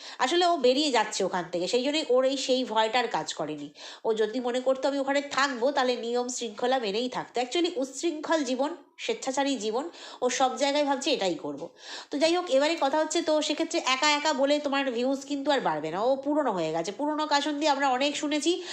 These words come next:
আর তোমার ওই একাকে কেউ বিশ্বাসও করবে না, কেউ করছেও না। যারা করছে তারা পা চাটছে,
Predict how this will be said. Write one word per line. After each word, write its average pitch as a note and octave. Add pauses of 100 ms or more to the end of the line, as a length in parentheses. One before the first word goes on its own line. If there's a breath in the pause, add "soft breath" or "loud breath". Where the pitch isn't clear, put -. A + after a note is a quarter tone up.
(160 loud breath)
আর B3
তোমার C#4
ওই D4
একাকে D4+
কেউ D#4
বিশ্বাসও C#4
করবে E3+
না, E3
কেউ D#4
করছেও D4
না। F3
যারা G#3
করছে D#4
তারা E4
পা B3
চাটছে, E3+